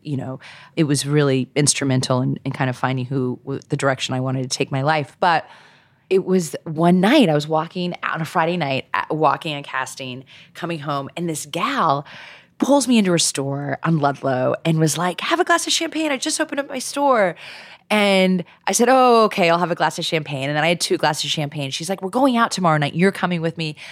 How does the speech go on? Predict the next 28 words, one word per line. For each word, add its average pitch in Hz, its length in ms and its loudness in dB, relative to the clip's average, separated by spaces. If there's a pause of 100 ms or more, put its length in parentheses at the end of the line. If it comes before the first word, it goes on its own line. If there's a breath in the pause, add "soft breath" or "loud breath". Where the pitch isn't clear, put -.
(160 loud breath)
What's 214 280 0
your 190 100 2
address? 160 380 0
I'll 156 80 -4
pick 208 220 -4
you 180 120 4
up." 151 320 2 (400 loud breath)
And 185 120 0
I 180 60 2
was 175 120 -2
like, 202 120 -6
"Oh, 349 300 4
okay." 180 300 0
You 165 100 -2
know, 165 160 2
I 170 60 4
was 170 120 2
like, 165 240 0
you 165 60 0
know, 156 80 2
had 160 220 0
the, 151 260 0
the 165 80 0
bubbly, 147 560 -2
like, 139 380 -4
"Okay." 359 400 -2 (420 loud breath)
And, 196 480 2
uh, 170 380 4